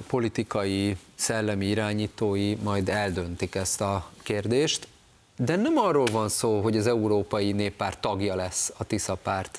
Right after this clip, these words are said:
Tehát a félreértések vannak. Arról van szó, hogy az E P P frakciónak tagja lesz-e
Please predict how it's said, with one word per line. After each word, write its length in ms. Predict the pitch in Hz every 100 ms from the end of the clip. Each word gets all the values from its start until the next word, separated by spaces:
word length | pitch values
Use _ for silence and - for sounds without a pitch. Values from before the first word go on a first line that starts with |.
| -
Tehát 280 | 104 104 - -
a 320 | 110 110 - -
félreértések 960 | - 185 175 104 90 - 90 92 90 -
vannak. 220 | 95 95
Arról 320 | - 143 151 101
van 180 | 92 90
szó, 340 | - 127 180 - - - -
hogy 100 | 110
az 160 | 95
E 160 | 127 131
P 180 | - 139
P 260 | - 143 143 -
frakciónak 960 | - 160 165 - - 117 101 95 90
tagja 340 | - 101 92 92
lesz-e 460 | 92 - - 92